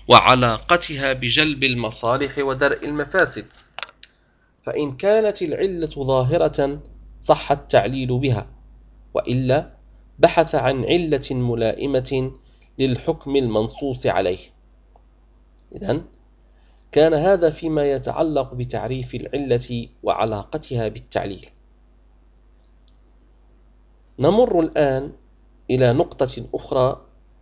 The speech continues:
ضمن النقطة المركزية، وهي مصطلحات التعليل.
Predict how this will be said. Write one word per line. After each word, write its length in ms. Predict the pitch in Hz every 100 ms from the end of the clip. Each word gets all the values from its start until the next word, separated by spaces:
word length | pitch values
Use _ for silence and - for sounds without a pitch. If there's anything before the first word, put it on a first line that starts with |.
| _ _
ضمن 300 | 120 156 147 135 135 - -
النقطة 400 | 123 147 - 131 131
المركزية، 760 | 120 113 123 113 120 95 95 - _ _ _ _ _ _ _ _ _
وهي 480 | 104 104 156 160 170 - _ _ _ 127
مصطلحات 840 | 123 - 131 117 - 110 135 139
التعليل. 600 | 151 - - 180 120 -